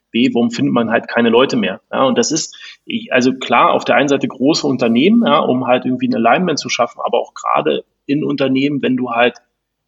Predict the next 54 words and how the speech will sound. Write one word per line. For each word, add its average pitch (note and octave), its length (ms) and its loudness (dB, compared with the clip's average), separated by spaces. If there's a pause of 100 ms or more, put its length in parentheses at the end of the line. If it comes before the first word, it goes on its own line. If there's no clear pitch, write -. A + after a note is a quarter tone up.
(280)
eben B2+ 160 4
nicht D#3+ 360 2
dieses C#3 260 -4
Verständnis C3+ 520 0
halt A#2+ 120 0
irgendwie A#2 240 -2
da G#2+ 300 0
hast, - 220 -6
ne, D3 220 2
sondern A#2 300 2
halt A#2 160 0
eher C3 200 2
denkst, C3 340 0
"Na, A#2 120 0
ich A#2 120 -2
hab C3+ 80 -2
das C#3 180 -2
ja B2 80 0
vor B2 160 -2
drei A2 240 0
Jahren C3 240 4
investiert", A#2+ 920 0
ja, B2+ 120 -4
und A2 180 -4
wenn A#2 80 2
du B2 80 2
dir A#2+ 120 0
halt A#2+ 120 -2
anguckst, C#3+ 440 -6
wie B2+ 80 -4
schnell C#3+ 300 0
halt C#3+ 140 2
Technologien C3+ 500 -6
sich C3+ 220 -4
halt B2 140 -2
ändern, E3 400 0 (720)
dass - 400 0
also B2+ 260 2
quasi C3 320 0
die B2+ 80 0
Leute C3+ 300 4
sind C#3 200 0
ja C#3+ 80 4
nicht - 380 0
quasi A#2+ 320 0
tagtäglich - 680 -4
mit B2 120 -4
den B2+ 140 0
Themen C#3 260 0
in C3 100 2
Berührung, C3 420 0
so B2 160 0
wie A2+ 160 0
wir. B2 240 2